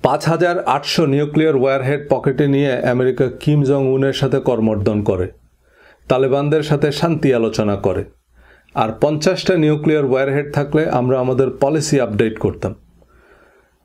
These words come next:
যে, "One of our general standards is that we will not allow anybody to live anywhere in the world who may be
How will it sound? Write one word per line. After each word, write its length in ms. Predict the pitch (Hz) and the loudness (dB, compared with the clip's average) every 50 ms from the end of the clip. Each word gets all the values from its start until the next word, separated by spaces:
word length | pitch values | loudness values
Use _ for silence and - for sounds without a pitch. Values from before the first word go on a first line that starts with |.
| _ - | _ -2
যে, 100 | 113 113 | 0 0
"One 260 | 120 110 123 135 147 | 2 2 2 2 2
of 180 | 156 156 151 - | 0 0 0 0
our 440 | - 147 135 135 139 135 127 113 104 | 0 2 2 2 2 0 -2 -2 0
general 420 | 120 127 139 151 151 156 151 143 | 0 0 2 2 2 2 2 2
standards 1000 | 135 131 - - - 135 135 135 131 113 110 104 101 104 - - - _ - 135 | 0 -2 -2 -2 -2 0 0 2 2 2 2 0 0 -4 -8 -10 -8 _ -2 -2
is 180 | 123 110 101 101 | 0 0 0 0
that 360 | 143 143 123 107 104 - - - - - - - _ - - - - 123 | 2 2 0 -2 -6 -8 -14 -18 -18 -20 -20 -20 _ -20 -20 -8 -2 0
we 100 | 131 151 | 2 2
will 240 | 147 165 160 156 160 | 2 2 2 2 2
not 200 | 170 175 175 175 | 0 0 0 2
allow 400 | 151 151 156 156 151 147 147 143 | 2 2 2 2 2 2 2 0
anybody 320 | 143 139 135 143 135 135 - | 0 2 0 2 0 0 0
to 60 | 147 | 0
live 440 | 139 135 139 135 127 131 - 156 160 | 2 2 2 2 0 0 -2 0 2
anywhere 400 | 180 180 147 143 156 147 143 139 | 2 2 2 2 2 2 2 0
in 120 | 135 135 135 | 2 2 2
the 100 | 127 113 | 2 2
world 340 | 110 127 127 113 101 101 - - - _ _ _ - - | 2 2 2 2 0 -2 -6 -12 -18 _ _ _ -2 0
who 260 | 139 143 135 123 127 | 0 2 2 2 2
may 180 | 139 156 165 151 | 2 0 0 0
be 140 | 190 220 | 0 0